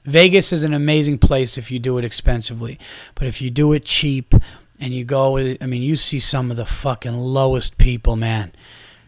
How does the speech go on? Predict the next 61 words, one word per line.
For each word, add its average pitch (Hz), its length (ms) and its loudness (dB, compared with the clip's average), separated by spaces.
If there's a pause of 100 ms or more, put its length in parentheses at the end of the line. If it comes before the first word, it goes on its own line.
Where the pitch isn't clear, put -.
I 151 100 -2
mean, 147 140 -2
I 165 100 0
saw 165 280 2
a - 20 2
lady, 139 440 0
she - 160 -4
was, 139 160 -2
like, 113 160 -6
dressed 143 400 -4
up 151 160 2
like 143 160 0
a 120 60 -2
nun, 123 580 -4 (440)
and 117 120 -10
she - 80 -6
was 123 120 -6
probably 139 380 -2
in 127 60 -4
her, 131 100 -4
like, 117 260 -6
late 127 360 -6
fifties, - 760 -6 (380)
but 139 120 -8
she, - 180 -2
like, 131 200 -4
was 127 100 -6
trying 147 280 -2
to 135 80 -4
be 135 140 0
a 123 80 0
whore. 131 540 0 (880)
So, 170 160 0
like, 143 160 2
she - 180 -2
had, 151 140 0
like, 147 140 -2
a 131 60 -4
slutty 156 640 2
nun 147 320 0
outfit 147 360 0
on 147 200 0
and 135 100 -2
this 127 180 -4
awful 143 380 0
tan, 135 420 -4
and 127 100 -4
her 117 100 -4
skin - 680 0
was 147 160 0
just - 380 -2
sagging, 147 380 0
and 131 80 -4
she's 127 200 -8
walking 143 360 -2
around 143 220 -2
with 131 100 -8
this 117 180 -10
nun 131 260 -4
hat 143 260 0
on 143 300 -4